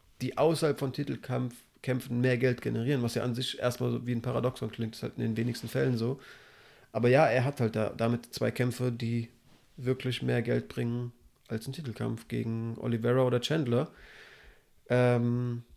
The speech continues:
Justin Gaethje ist, Gaethje ist natürlich schon so ein Name. Ähm, der hat aber auch selbst irgendwo Beine gestellt gesagt, jemand, der um den Titel kämpft, sollte aus dem Sieg kommen. Ähm,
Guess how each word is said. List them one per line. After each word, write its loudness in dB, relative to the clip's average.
Justin 4
Gaethje 6
ist, -4
Gaethje 2
ist -2
natürlich -4
schon -2
so 2
ein 4
Name. 2
Ähm, 2
der 4
hat 4
aber 4
auch 2
selbst 0
irgendwo 0
Beine 4
gestellt -2
gesagt, -4
jemand, -2
der 2
um 0
den -2
Titel -8
kämpft, -4
sollte 0
aus -2
dem 0
Sieg -4
kommen. -4
Ähm, -4